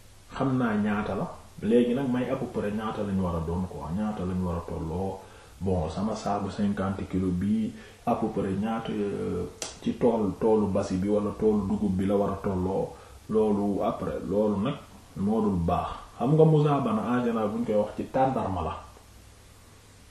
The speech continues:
Muhaaxala mooy yeneen yi comme yi ñu wax ni ay baseek loo xam ne ci gubam la ne.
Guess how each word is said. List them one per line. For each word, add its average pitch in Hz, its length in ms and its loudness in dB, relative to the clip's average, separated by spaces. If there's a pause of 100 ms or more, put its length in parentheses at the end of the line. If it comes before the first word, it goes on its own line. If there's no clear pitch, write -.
(120)
Muhaaxala - 720 0
mooy 113 340 2
yeneen 110 300 2
yi 113 100 0
comme 107 320 -2
yi 113 100 0
ñu 120 120 4
wax - 180 -2
ni 87 140 -4
ay 101 160 0
baseek 95 680 -2
loo 113 160 4
xam 117 240 -2
ne 110 120 -2
ci 123 100 -2
gubam 113 400 2
la 90 80 0
ne. 85 100 0